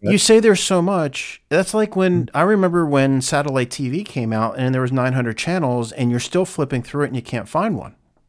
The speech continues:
Speaker 1: Mm-hmm.
Speaker 2: And that's the same thing with these podcasts. There's a million podcasts out there, and quite frankly, they're not that good.
Speaker 1: No, I know. Yeah.
Speaker 2: Like, uh,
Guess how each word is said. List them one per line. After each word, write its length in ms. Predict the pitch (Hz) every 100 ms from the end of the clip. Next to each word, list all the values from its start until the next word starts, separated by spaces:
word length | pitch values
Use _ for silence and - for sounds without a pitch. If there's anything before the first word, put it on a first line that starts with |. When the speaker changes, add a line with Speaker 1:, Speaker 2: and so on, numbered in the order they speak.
| _ 113
Speaker 1:
Mm-hmm. 300 | 113 107 107 _ _ _ -
Speaker 2:
And 120 | 143
that's 140 | 175
the 60 | 175
same 160 | 185 160
thing 120 | 156
with 100 | 147
these 120 | 135
podcasts. 520 | - 180 247 113 104
There's 220 | 120 113 - -
a 60 |
million 400 | 120 120 120 113
podcasts 500 | 117 151 220 127 110
out 140 | 104 -
there, 300 | 104 135 170 _ _ _ _
and 140 | 131
quite 200 | 113 123
frankly, 480 | - 165 - 127 180 - _ _
they're 220 | - 110
not 180 | 107 143
that 160 | 170 185
good. 300 | 254 262 - _ _ _ _ _ _ _ _ _ -
Speaker 1:
No, 300 | 110 120 139
I 80 | 113
know. 260 | 143 147 - _ _ _ _ _ _ -
Yeah. 160 | 123 - _ _ _ _ _ _ _ _ _ _ _ _ _ _ _ _ _ -
Speaker 2:
Like, 300 | 143 -
uh, 100 | 139